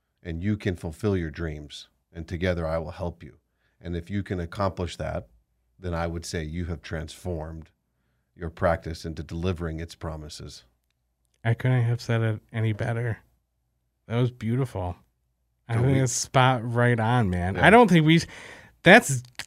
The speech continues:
Speaker 2: I think we should end there. I, that's powerful.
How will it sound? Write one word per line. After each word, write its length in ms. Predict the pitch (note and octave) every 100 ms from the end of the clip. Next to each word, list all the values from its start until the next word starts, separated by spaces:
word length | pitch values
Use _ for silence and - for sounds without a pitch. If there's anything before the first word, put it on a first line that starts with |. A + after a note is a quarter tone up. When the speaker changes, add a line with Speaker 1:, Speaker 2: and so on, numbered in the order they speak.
| - - _ _ _ -
Speaker 2:
I 120 | D#3+ D#4+
think 160 | A#3+
we 100 | G#3
should 200 | E3 E3
end 260 | D#3+ G3 C3+
there. 300 | D#3+ B2+ G#2
I, 180 | B2 D#3
that's 460 | D3+ G#3 A#3 - -
powerful. 680 | - B2 A#2+ G2 - E2+